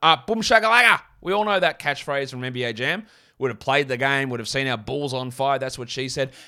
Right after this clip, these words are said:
And we would have seen no fouls and no timeouts and no free throws. Just crazy, crazy plays. That's what N B A Jam is about. People are obsessed with N B A Jam, rightfully so. It was really bloody fun.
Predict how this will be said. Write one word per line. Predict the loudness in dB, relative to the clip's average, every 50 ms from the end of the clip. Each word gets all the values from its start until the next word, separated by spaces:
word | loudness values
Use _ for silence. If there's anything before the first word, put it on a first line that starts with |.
| -20 _ 0
And | 2 2 2 2
we | 0 -2
would | -2 -2 -2 -2
have | -2 -4
seen | -2 0 0 2 0 0 -4 -6 -10 _ _ _
no | -8 -2 2 4 4 4
fouls | 4 2 2 2 4 4 2 0 -2 -6 -10 -14 -18 -18 _ _
and | 0 2 2 2 2 0 2
no | 2 4 4 4
timeouts | 2 0 0 0 0 0 0 -4 -6 -8 -12 -12 -10 -10 -10 -6
and | -6 -6 -4 -2 0
no | 0 2 0 0
free | -2 0 2 2 2 2
throws. | 2 -2 -2 -2 -4 -8 -14 -16 -10 -2
Just | 0 2 2 2 0 -6 -12 -16 _ -10
crazy, | -4 0 0 2 2 0 -2 -6 -8
crazy | -8 -6 -6 -6 -6 -6 -8
plays. | -6 -6 -6 -6 -8
That's | -10 -8 -6
what | -4
N | -4 -2
B | 2 2
A | 2
Jam | 2 2 0 -4 -2 -4
is | -4 -2
about. | 2 6 8 8 6 6 0 _ _ _ _ -6
People | -4 -4 -2 -2
are |
obsessed | -4 -4 -4 -4 -4 -4
with | -4 -4
N | -4 -2 -2
B | -2
A | -4 -4
Jam, | -4 -6 -4 -2
rightfully | -2 -2 -2 -4 -8 -6
so. | -6 -6 -6 -6
It | -8
was | -10 -14 -16
really | -14 -12 -10 -8 -8 -10
bloody | -10 -8 -6 -6 -6 -6 -8
fun. | -10 -8 -6 -6 -6 -8